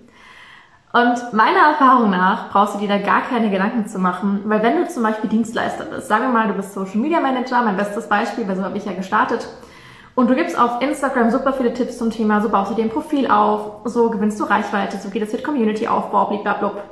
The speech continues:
Kannst du deinen Wunschkunden ja ermöglichen zu sehen, ah, okay, Chiara ist wirklich Expertin im Bereich Instagram-Marketing. Du hast dieses erste Vertrauen da.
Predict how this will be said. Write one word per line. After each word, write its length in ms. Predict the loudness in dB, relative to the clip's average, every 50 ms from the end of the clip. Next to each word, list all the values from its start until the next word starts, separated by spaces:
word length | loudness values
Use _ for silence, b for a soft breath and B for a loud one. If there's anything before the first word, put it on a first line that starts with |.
| -20 -20 _ B B B B B B B B B B B B B B _ _ _ _ _ _ _ _ _ _ _ _ _ _ -6
Kannst 400 | -2 -2 0 0 -2 -4 -4 -4
du 80 | -2
deinen 320 | 0 0 2 2 2 2 2
Wunschkunden 480 | 2 2 0 -2 -2 0 0 2 2
ja 80 | 2 2
ermöglichen 560 | 2 2 2 2 0 -2 -4 -4 -4 -4 -4
zu 140 | -4 -6 -6
sehen, 340 | -2 0 0 0 0 -2 -4
ah, 280 | -6 -4 -4 -4 -4
okay, 260 | -4 -4 -4 -4 -4 -4
Chiara 360 | -4 -2 -2 0 0 -2 -4
ist 100 | -4 -4
wirklich 260 | -6 -4 -4 -4 -4
Expertin 580 | -6 -12 -12 -14 -8 -4 -2 -2 -2 -2 -4 -4
im 120 | -2 -2
Bereich 260 | -2 -2 -4 -4 -4
Instagram-Marketing. 1000 | -4 -4 -4 -2 -4 -6 -6 -6 -8 -6 -6 -8 -8 -10 -12 -12 -10 -10 -8 -8 -6
Du 60 | -4
hast 180 | -4 -4 -4 -6
dieses 160 | -8 -6 -6
erste 240 | -6 -6 -6 -6 -6
Vertrauen 640 | -6 -6 -6 -6 -4 -2 0 0 2 0 0 -2 -2
da. 220 | -4 -4 -4 -6